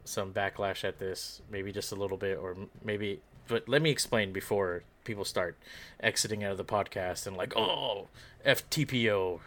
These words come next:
those guys, or at least that fat one is crazy. I don't wanna listen to him no more."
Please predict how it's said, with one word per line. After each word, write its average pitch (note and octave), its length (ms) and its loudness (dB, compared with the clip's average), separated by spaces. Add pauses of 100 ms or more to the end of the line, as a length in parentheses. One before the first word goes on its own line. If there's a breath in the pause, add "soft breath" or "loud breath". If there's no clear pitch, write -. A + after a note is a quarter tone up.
(200 loud breath)
those A2+ 160 -2
guys, G#2 360 0 (280 loud breath)
or A2 60 4
at G#2+ 60 2
least A#2 160 0
that A2 120 0
fat A#2 320 6
one F#2+ 300 -6
is - 280 -8
crazy. A2 480 2
I G2+ 60 0
don't A2 100 2
wanna G2+ 200 8
listen - 180 -4
to G2 80 -4
him G2 140 -4
no F#2+ 40 -12
more." G2+ 280 -4